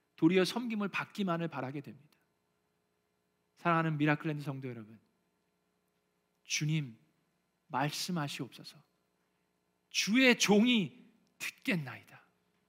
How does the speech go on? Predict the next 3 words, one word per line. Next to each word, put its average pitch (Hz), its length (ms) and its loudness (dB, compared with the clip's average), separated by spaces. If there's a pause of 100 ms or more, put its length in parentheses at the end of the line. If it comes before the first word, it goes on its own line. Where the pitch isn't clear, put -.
(1600)
여기서 208 360 6
듣겠다는 226 720 6
얘기는 175 560 6